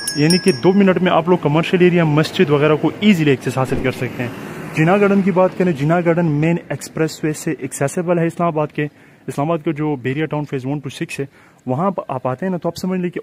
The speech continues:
almost उसके अपोजिट है जिना गार्डन। तो इसकी फर्दर भी मैं साथ साथ आप लोग एक्सप्लेनेशन देता जाऊँगा। घर के अंदर जाते हैं, इसका विजिट करते हैं। अच्छा, अब जो चीज़ आप लोगों ने ग्राउंड फ्लोर पे देखी है ना,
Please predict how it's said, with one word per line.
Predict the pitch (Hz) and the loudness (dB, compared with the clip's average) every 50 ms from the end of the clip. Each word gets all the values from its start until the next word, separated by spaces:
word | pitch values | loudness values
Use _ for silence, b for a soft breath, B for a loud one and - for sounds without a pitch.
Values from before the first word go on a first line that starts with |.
| - | 0
almost | 185 202 208 196 165 143 - 151 | 0 2 2 2 0 -2 -6 -10
उसके | 135 - 143 | -8 -6 -6
अपोजिट | 135 143 120 120 120 117 113 | -4 -4 -4 -6 -6 -6 -6
है | 117 113 | -8 -8
जिना | 110 117 113 113 | -8 -10 -10 -10
गार्डन। | 101 113 110 110 113 113 117 b b b b b b b | -10 -10 -8 -8 -10 -10 -12 b b b b b b b
तो | - 175 | -6 -4
इसकी | 170 - 208 | -4 -4 -6
फर्दर | 196 202 202 190 202 | -4 -2 -2 -2 -2
भी | 175 202 | -2 0
मैं | 196 185 | -2 -2
साथ | 170 - 170 160 | -2 -2 -4 -4
साथ | - 160 | -2 -4
आप | 160 156 147 | -4 -4 -4
लोग | 156 143 147 | -6 -8 -8
एक्सप्लेनेशन | 143 - - 135 135 135 135 - 170 165 | -10 -10 -8 -6 -6 -6 -6 -6 -6 -6
देता | 147 147 - 170 | -6 -6 -6 -6
जाऊँगा। | 156 170 170 165 143 139 135 b b b b b b b - | -6 -4 -4 -4 -4 -6 -6 b b b b b b b -6
घर | 147 160 | -6 -4
के | 160 165 | -4 -6
अंदर | - - 147 151 175 180 | -6 -4 -4 -2 -2 -2
जाते | 147 160 156 156 160 160 | -2 -2 -4 -2 -4 -6
हैं, | 151 | -8
इसका | - - 131 | -6 -8 -8
विजिट | 120 131 139 170 165 | -6 -4 -6 -6 -6
करते | - 156 147 147 - 156 | -4 -6 -6 -4 -4 -6
हैं। | 147 160 160 - - - - _ _ _ _ _ _ _ _ _ _ _ _ _ _ _ _ - | -6 -6 -6 -10 -18 -20 -20 _ _ _ _ _ _ _ _ _ _ _ _ _ _ _ _ -8
अच्छा, | - 120 - 135 123 - - - | -8 -6 -6 -6 -8 -6 -2 -4
अब | 180 151 131 120 - | -4 -4 -4 -16 -8
जो | - 151 190 240 | -2 0 0 0
चीज़ | 240 - - 214 214 175 - | 0 -2 -2 -2 -2 0 0
आप | - 156 160 - - | 0 0 0 0 2
लोगों | 190 185 165 170 170 | 2 2 2 2 0
ने | 175 180 175 | 0 0 -2
ग्राउंड | 147 - - 127 160 196 - | -2 -2 -2 0 0 0 0
फ्लोर | - 185 175 | -4 -8 -6
पे | - - 160 | -2 -2 -2
देखी | 117 127 123 120 - - 196 | -2 -2 -6 -6 -4 -2 0
है | 190 151 | 0 0
ना, | 135 147 | 0 -2